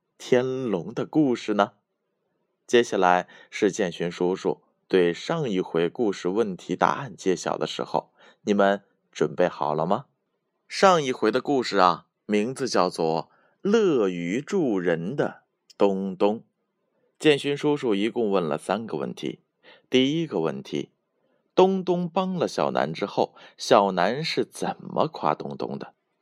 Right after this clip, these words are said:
答案是 B，说东东的力气真大。第二个问题，东东去找小北，小北正在干什么？答案是 A，正在扫院子。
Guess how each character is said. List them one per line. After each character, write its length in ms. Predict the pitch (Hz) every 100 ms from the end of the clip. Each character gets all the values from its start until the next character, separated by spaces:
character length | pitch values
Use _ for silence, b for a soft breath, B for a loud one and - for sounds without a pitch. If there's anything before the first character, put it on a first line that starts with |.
| _ _ 117
答 120 | 123
案 340 | 160 156 104
是 420 | 95 101 95 87 _ _ _
B， 320 | 214 196 - _ _ b b b
说 320 | - 156 165
东 360 | 165 175 175 170
东 180 | 175 156
的 80 |
力 260 | 107 110 92
气 240 | - 87
真 300 | - 113 123
大。 280 | 123 - - _ _ _ _ _ _ _
第 160 | - 139
二 240 | 175 156
个 120 | -
问 180 | 85 69
题， 300 | - - - _ b b b -
东 320 | 185 190 185
东 220 | 180 180
去 180 | - 113
找 200 | 82 78
小 260 | - 90
北， 400 | 147 - - 62 B B -
小 400 | - 92 95 156
北 400 | - 101 58 50
正 240 | - 214
在 160 | - 73
干 240 | 101 78
什 180 | - 69
么？ 260 | 67 73 - _ _ _ _ _ _ _ -
答 140 | 107
案 300 | 98 135 104
是 440 | 95 95 85 - _ _ _ -
A， 320 | 117 131 151 _ b b b
正 240 | - 202 160
在 160 | 127
扫 300 | 107 - 58
院 340 | 71 135 170 -
子。 220 | - -